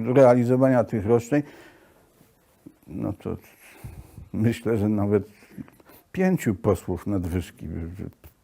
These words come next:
Prawo i Sprawiedliwość nie miało w tej sytuacji. Więc, no, co mają mówić? No,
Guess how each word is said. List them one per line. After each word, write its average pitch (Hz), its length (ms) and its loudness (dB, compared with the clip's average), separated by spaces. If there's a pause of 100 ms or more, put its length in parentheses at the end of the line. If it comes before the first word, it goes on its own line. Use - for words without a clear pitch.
(160)
Prawo 92 340 0
i 87 60 -2
Sprawiedliwość 90 680 -8
nie 98 120 -4
miało 73 340 -6
w - 100 -20
tej - 180 -18
sytuacji. - 680 -18 (760)
Więc, 135 400 0 (120)
no, 202 220 0 (180)
co 247 180 2
mają 208 300 4
mówić? 107 400 2
No, 170 160 -2